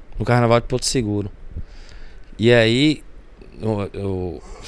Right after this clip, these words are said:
recebi a proposta de receber, de ir lá. Quase que eu fui lá ainda,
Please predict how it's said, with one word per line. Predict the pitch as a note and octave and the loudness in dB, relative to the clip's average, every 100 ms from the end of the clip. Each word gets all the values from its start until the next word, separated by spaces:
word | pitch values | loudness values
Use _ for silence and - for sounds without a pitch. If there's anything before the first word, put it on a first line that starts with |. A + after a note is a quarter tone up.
| - | -6
recebi | G#2 A#2+ A2+ A#2 | 0 4 6 6
a | |
proposta | C#3 E3 - A#2 A2 | 6 4 4 -2 0
de | A2+ | -2
receber, | A2+ A2+ G#2 G#2 A#2+ - | -2 -2 -2 0 -2 -2
de | G#2 | -4
ir | G#2 | -2
lá. | G2+ G2+ A#2+ | 0 0 0
Quase | - C3 D#3 G3+ F#3+ | -2 2 6 6 4
que | G#3+ | -2
eu | |
fui | - C#3+ | -4 -2
lá | A#2+ A2+ | 0 0
ainda, | A#2 A2+ | -2 -4